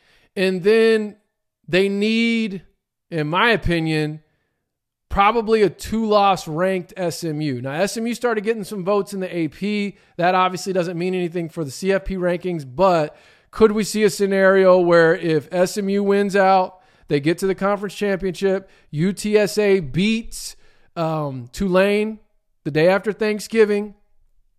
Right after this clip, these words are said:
would S M U get into the C F P rankings? And now you have U T S A playing,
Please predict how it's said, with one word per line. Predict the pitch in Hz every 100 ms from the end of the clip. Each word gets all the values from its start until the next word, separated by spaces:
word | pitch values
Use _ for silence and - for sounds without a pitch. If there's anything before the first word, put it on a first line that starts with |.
| _ _ _
would | 135 131 175 214
S | 202 208 -
M | 220
U | 208 220
get | 185 196 202
into | 208 190 202
the | 196
C | - 214
F | 214 208
P | 202
rankings? | 208 180 202 175 175 165
And | 165
now | 160 180 190
you | 196 185
have | 170 175 170 160 - _ _ _ _ _ _ _ -
U | 180
T | 196 196 185
S | 185
A | 190 185 180
playing, | 180 175 180 170 165 160 147